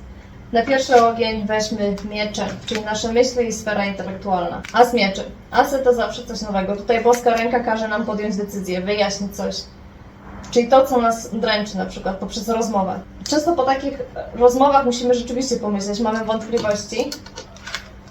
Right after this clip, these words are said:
Chociaż trzeba się określić, jednak dobrowolnie zamykamy na to oczy.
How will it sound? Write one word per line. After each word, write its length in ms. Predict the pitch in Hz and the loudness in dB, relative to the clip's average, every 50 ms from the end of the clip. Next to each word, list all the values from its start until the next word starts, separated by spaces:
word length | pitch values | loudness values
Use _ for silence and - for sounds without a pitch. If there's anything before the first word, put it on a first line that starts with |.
| - - - - - - - - - - - - - - - | -20 -20 -20 -20 -20 -20 -20 -16 -16 -16 -16 -16 -6 6 10
Chociaż 240 | 247 247 269 277 277 | 10 10 10 8 6
trzeba 280 | - 294 254 254 254 | 4 2 2 4 2
się 180 | 262 - 262 254 | 4 4 6 4
określić, 480 | 262 - 285 262 247 - 214 202 196 | 6 6 4 4 4 4 0 -4 -2
jednak 240 | 208 208 214 214 214 | -2 -4 -4 -4 -4
dobrowolnie 680 | 226 226 233 233 233 254 254 247 233 214 208 208 240 247 - - - - - | 0 2 4 8 8 10 10 10 8 8 6 6 4 4 2 -4 -8 -10 -10
zamykamy 600 | 202 - 233 226 226 226 220 240 226 220 214 208 | 4 6 6 6 6 6 4 6 6 6 4 2
na 140 | 208 208 208 | 2 2 2
to 200 | - 226 202 202 | 2 2 2 2
oczy. 220 | 202 196 - 233 | 0 -2 -4 -4